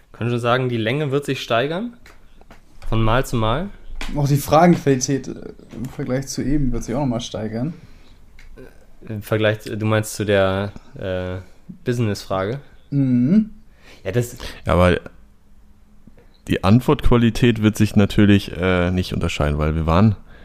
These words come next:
Speaker 3: angeblich sind wir ja Fußballexperten, meinen wir seit dreiundfünfzig Folgen. Äh, das müssen wir, werden wir heute nochmal unter den Beweis stellen. Oft haben wir geraten,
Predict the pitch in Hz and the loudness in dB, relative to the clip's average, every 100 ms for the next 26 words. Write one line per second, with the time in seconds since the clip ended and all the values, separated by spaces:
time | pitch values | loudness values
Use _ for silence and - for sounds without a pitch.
0 | - - - - 95 104 104 120 117 110 | -20 -20 -20 0 4 6 6 4 4 4
1 | 120 104 98 123 117 107 92 - - 101 | 4 2 2 2 2 2 0 -2 0 2
2 | 98 104 104 104 76 92 107 98 95 82 | 2 2 0 -2 0 4 6 6 4 4
3 | 87 107 113 113 - - 95 107 135 160 | 4 6 6 6 4 4 6 6 4 0
4 | - - - - - - - 110 117 117 | -8 -20 -20 -20 -20 -14 -4 0 0 0
5 | - 117 117 113 107 110 110 113 117 113 | 0 4 4 4 4 2 2 2 2 2
6 | 107 101 95 98 92 92 98 117 - 135 | 4 2 4 4 4 4 2 2 2 4
7 | 147 147 - - - 123 117 113 107 107 | 4 2 2 0 2 4 6 4 4 2
8 | 92 98 107 117 117 | 4 2 4 6 6